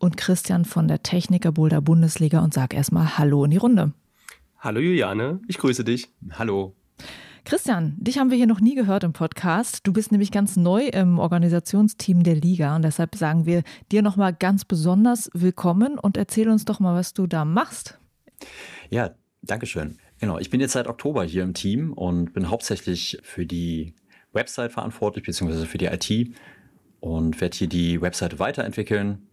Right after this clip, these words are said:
Speaker 3: mich hier um die technischen Aspekte kümmern, aber natürlich auch hin und wieder andere Themen bearbeiten, wie zum Beispiel jetzt dieses Thema hier. Und bin natürlich auch bei den Spieltagen vor Ort. Da gibt's natürlich auch immer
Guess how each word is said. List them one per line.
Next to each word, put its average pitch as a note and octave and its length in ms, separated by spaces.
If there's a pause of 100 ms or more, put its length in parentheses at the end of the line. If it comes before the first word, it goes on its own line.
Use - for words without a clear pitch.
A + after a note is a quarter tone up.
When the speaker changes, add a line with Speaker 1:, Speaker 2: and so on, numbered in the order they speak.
(240)
Speaker 3:
mich F2 220
hier F#2 120
um F2+ 80
die F2 80
technischen G2+ 400
Aspekte F#2 380
kümmern, F2+ 280
aber F2 200
natürlich F2 400
auch F2 180
hin F2+ 140
und D#2+ 160
wieder E2+ 320 (840)
andere F2+ 320
Themen F2+ 380
bearbeiten, D#2+ 640
wie B2+ 80
zum B2 160
Beispiel G#2+ 200
jetzt G2+ 220
dieses B2 220
Thema A2+ 220
hier. G2+ 260 (880)
Und F2 140
bin F2+ 100
natürlich F2+ 300
auch - 80
bei F2+ 80
den F2 80
Spieltagen F2 460
vor - 160
Ort. E2+ 320 (340)
Da E2+ 140
gibt's - 160
natürlich E2+ 300
auch - 100
immer F2 240